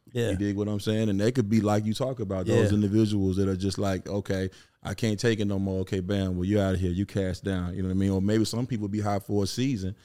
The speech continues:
Speaker 1: Yeah.
Speaker 2: And then that season comes and that season goes. And then it's,
Speaker 1: Yeah.
Speaker 2: where are they now?
Speaker 1: Yeah.
Speaker 2: Especially when you talking about music. Do you know how hard it is to be able to, um, have an actual career in music?
Speaker 1: Yes.
Speaker 2: Like, this is a eat what you kill feel.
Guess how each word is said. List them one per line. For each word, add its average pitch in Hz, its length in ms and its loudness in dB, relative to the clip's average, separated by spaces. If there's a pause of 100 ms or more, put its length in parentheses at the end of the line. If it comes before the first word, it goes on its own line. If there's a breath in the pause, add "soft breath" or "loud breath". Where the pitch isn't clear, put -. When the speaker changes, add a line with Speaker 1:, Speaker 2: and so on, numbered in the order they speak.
Speaker 1:
Yeah. 110 200 0
Speaker 2:
And 95 140 0
then 101 120 4
that 101 160 2
season 98 360 0
comes 98 300 -2
and 95 100 -2
that 98 120 -2
season 92 340 -4
goes. 107 400 0
And 95 100 -2
then 95 60 0
it's, 98 160 2
Speaker 1:
Yeah. 98 40 -2
Speaker 2:
where 101 140 2
are 123 180 2
they 92 140 -2
now? 78 280 -8 (200)
Speaker 1:
Yeah. 120 120 0
Speaker 2:
Especially 127 420 4
when 107 160 2
you 104 80 -2
talking 98 240 -2
about 92 180 0
music. 101 480 2
Do 104 60 0
you 143 100 2
know 170 120 0
how 120 160 -2
hard 113 320 0
it 98 80 -4
is 110 320 -2
to 104 100 -6
be 104 240 -2
able 104 160 0
to, 90 300 0 (420 loud breath)
um, 85 460 0
have 107 280 4
an 101 120 2
actual 101 440 -2
career 104 560 2
in 90 300 0
music? 117 480 2 (240 loud breath)
Speaker 1:
Yes. - 180 -8
Speaker 2:
Like, 107 160 2
this 160 220 2
is 190 100 0
a 117 220 2
eat 120 160 4
what 110 200 2
you 104 100 0
kill 131 380 0
feel. 80 380 -8